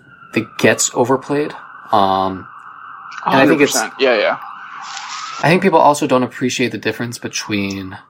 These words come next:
Speaker 1: ace ten nine and ace nine eight or ace eight seven. I think you have a much more defensible raise with, like, ace seven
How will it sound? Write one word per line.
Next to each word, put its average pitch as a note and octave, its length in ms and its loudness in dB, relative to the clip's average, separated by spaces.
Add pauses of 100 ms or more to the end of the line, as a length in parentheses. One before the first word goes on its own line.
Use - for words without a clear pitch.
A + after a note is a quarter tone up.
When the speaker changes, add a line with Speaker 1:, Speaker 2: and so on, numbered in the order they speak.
(560)
Speaker 1:
ace B2+ 180 2
ten A2+ 260 -2
nine G#2+ 540 -2
and F#2+ 480 -8 (920)
ace A2+ 200 0
nine G2+ 220 0
eight F#2 240 -4 (420)
or A2+ 140 -2
ace G#2 160 0
eight G#2+ 160 2
seven. A2 380 -4 (1300)
I - 60 -6
think A#2 300 -2 (640)
you D#3 100 6
have C3 80 6
a B2+ 40 4
much B2+ 260 0
more A2 580 0 (600)
defensible A2+ 840 2 (420)
raise A2 320 2
with, - 120 -10
like, - 200 -4
ace G#2+ 160 0
seven B2 380 -2